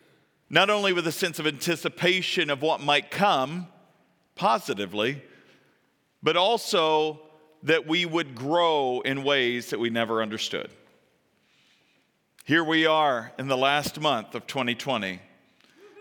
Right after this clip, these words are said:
And to say it's been cha-, <laughs> right? To say it's been challenging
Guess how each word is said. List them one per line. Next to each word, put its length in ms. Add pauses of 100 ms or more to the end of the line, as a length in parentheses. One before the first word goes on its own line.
(120)
And 160
to 80
say 380
it's 200
been 240
cha-, 280
<laughs> 60
right? 480 (680)
To 120
say 440
it's 160
been 180
challenging 1000